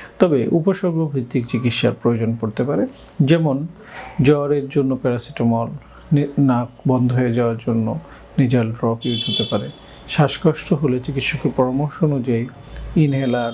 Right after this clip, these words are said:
বা নেবুলাইজেশনের প্রয়োজন পড়তে পারে। এবং যাদের একটু সিভিয়ার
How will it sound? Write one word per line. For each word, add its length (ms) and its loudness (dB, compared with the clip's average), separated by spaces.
বা 260 0
নেবুলাইজেশনের 760 -2
প্রয়োজন 340 -4
পড়তে 180 -2
পারে। 220 -2
এবং 340 0
যাদের 260 0
একটু 180 -2
সিভিয়ার 500 0